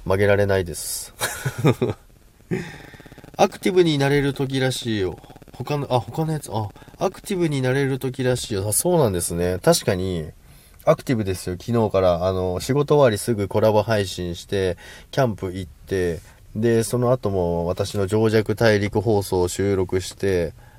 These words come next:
で、その後生ライブとかも参加して、で、なんか投げ銭してみたり、いろいろ <laughs> やったりして、二時、三時ぐらいになって、で、朝起きて、で、会社行って、で、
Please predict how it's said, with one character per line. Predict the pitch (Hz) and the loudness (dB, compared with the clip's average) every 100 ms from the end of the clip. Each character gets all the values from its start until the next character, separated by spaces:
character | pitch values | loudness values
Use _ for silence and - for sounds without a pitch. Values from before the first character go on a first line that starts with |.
| - | -6
で、 | 107 | -4
そ | - | 0
の | 120 127 | 2 4
後 | 131 101 98 | 4 2 0
生 | 95 104 107 | 2 2 2
ラ | 107 104 | 4 4
イ | 104 | 2
ブ | 95 92 90 | 0 -2 -2
と | 85 90 | -2 -4
か | |
も | 87 85 | -4 -4
参 | 101 98 | -2 -2
加 | 95 95 | 0 -2
し | - - | -4 -12
て、 | - 98 98 90 78 - - - - - - | -6 -2 2 2 0 -8 -20 -20 -20 -16 -4
で、 | 101 98 98 98 95 | 0 0 0 -2 -2
な | 98 104 | -4 -4
ん | |
か | 92 90 90 | -4 -4 -2
投 | 104 | 0
げ | 117 | 0
銭 | 113 110 | -2 -4
し | |
て | - 104 | -4 -6
み | 98 | -4
た | 85 | -4
り、 | 87 87 78 78 | -4 -4 -6 -6
い | 90 | -4
ろ | 98 | -2
い | |
ろ | 98 - 131 - - | -2 -2 -2 -2 -8
<laughs> | - - - | -10 -10 -4
や | 101 | -2
っ | |
た | - | 2
り | 101 95 | 0 0
し | |
て、 | 92 | -2
二 | 90 92 | -4 -4
時、 | 87 | -6
三 | 82 101 95 | -2 -2 -2
時 | 87 | -2
ぐ | 92 | 0
ら | 85 | 0
い | |
に | 85 | 0
な | 85 | -4
っ | |
て、 | - - 85 80 76 - - | -6 -6 -4 -4 -6 -14 -8
で、 | - | 2
朝 | 104 131 95 87 | 4 4 2 -4
起 | - | -6
き | - | -12
て、 | - 95 92 87 78 - - - - - - | -4 0 0 0 -2 -8 -18 -20 -20 -18 -6
で、 | 98 95 95 90 | -2 -2 -2 -4
会 | - 98 | -2 -4
社 | 92 92 | 0 -2
行 | 92 | -2
っ | |
て、 | - - 98 87 85 87 | -6 -2 0 0 -2 -2
で、 | 98 98 | 0 0